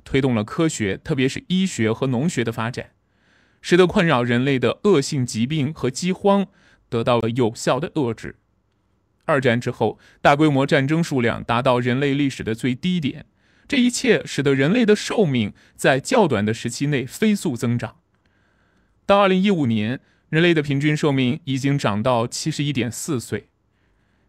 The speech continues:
随着医疗水平和生活质量的提高，科学家预测，未来人类的平均寿命将有可能达到一百零八岁。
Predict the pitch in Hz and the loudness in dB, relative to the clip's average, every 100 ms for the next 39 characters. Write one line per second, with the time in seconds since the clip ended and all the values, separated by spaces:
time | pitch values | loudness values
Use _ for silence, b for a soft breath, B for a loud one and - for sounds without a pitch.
0 | _ - 143 143 143 156 135 135 - 113 | _ -2 0 2 2 2 2 0 0 -4
1 | 113 110 113 135 135 - 143 135 - 147 | -2 -4 -2 -4 -6 -6 -4 -4 -2 -4
2 | 127 113 - 117 170 175 180 b b b | -4 -6 -6 -6 -2 -4 -6 b b b
3 | - 226 214 190 202 202 165 - - 135 | -4 -2 0 2 4 4 0 -4 -4 -4
4 | - _ _ _ _ - 220 175 117 120 | -6 _ _ _ _ -4 0 2 0 -2
5 | - b b - 165 196 170 143 139 170 | -8 b b -2 2 4 2 -2 -2 0
6 | 170 165 143 120 127 143 143 151 110 123 | 0 0 0 -2 0 0 0 0 -2 -2
7 | 113 110 135 123 _ - 165 147 117 104 | -2 0 0 0 _ -8 -6 -2 -2 0
8 | 110 147 170 175 - - | -2 -2 -4 -6 -8 -12